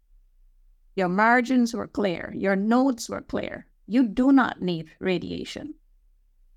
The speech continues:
Here is Joe Blow here. Don't know nothing about this. One says yes, one says no. I was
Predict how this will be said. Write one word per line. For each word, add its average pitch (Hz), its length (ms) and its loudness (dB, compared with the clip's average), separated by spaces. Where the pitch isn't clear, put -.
Here 240 180 4
is 254 140 2
Joe 233 180 2
Blow 220 240 0
here. 214 240 0
Don't 226 200 0
know 269 120 4
nothing 254 400 0
about 208 340 -4
this. 165 380 -12
One 214 260 2
says 277 280 0
yes, 233 340 0
one 208 260 0
says 175 280 -6
no. 196 280 -4
I 208 160 2
was 247 580 -4